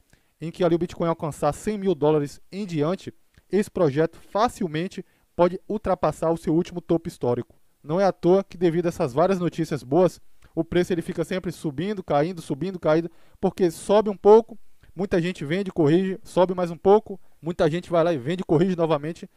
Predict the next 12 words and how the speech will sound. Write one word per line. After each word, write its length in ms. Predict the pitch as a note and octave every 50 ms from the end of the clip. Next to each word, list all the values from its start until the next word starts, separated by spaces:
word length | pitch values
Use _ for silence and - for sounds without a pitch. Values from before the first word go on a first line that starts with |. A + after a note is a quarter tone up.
| _ _ _ _ _
mas 280 | _ D#3 D#3+ F3 - - -
quando 220 | - F3 G3+ A3+
acontecer 640 | A3+ G3+ - G#3+ G#3 - F#3+ - - - F3 E3+ F3 -
um 120 | F3 E3 C#3
grande 400 | C#3 E3 G#3+ B3+ A#3+ A3+ G#3 -
marco 420 | D#3 D3+ D#3+ F3 F#3+ F#3 - F3+ D#3+
de 100 | D#3+ E3
ciclo 320 | - - G3+ G#3+ - G#3
de 140 | F#3 F3 E3+
alta 240 | D3+ D#3 D#3+ - D#3+
do 100 | C#3+ F#3
Bitcoin, 520 | F#3 G#3+ - - - - D#3 C#3+ C#3 C3